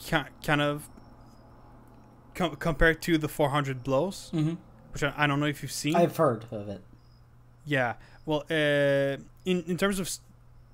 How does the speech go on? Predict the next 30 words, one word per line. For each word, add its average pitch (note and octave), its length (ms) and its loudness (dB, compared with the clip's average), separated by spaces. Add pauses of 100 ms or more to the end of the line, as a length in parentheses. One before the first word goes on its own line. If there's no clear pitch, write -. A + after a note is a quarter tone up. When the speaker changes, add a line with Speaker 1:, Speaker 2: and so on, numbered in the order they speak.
(240)
Speaker 1:
you F3+ 140 0
know, D3 100 2
com-, D3 300 -2
comparison D#3+ 480 0
of, C#3 260 -2
uh, C3 260 2
the B2+ 140 -10
story D#3+ 340 0
and C3+ 80 0
everything, C3 380 -4
I B2 80 -6
feel D#3+ 160 -4
like C3 300 -4
this C#3+ 260 -4
film D3+ 300 2 (340)
is C#3 480 2
The C#3+ 120 -2
Four C#3 440 0
hundred C#3 360 -2
Blows C#3 380 0
if C#3 160 -6
it C3+ 80 0
was A#2+ 520 -2 (500)
f-, - 160 -16 (160)
for, B2+ 480 0
uh, A#2 360 2 (840)
you D#3+ 160 2
know, B2+ 140 2
with, A#2+ 340 -4
uh, A2+ 680 -2